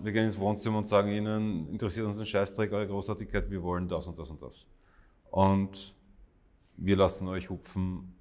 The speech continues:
damit ihr uns beeindruckt. Und das war gepaart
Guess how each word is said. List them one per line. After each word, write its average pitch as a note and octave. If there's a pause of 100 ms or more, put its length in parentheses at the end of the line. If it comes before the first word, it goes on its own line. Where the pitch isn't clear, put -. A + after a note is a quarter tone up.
(200)
damit F#2
ihr F2
uns F2
beeindruckt. D2 (840)
Und G2+
das A2
war G#2+
gepaart F#2+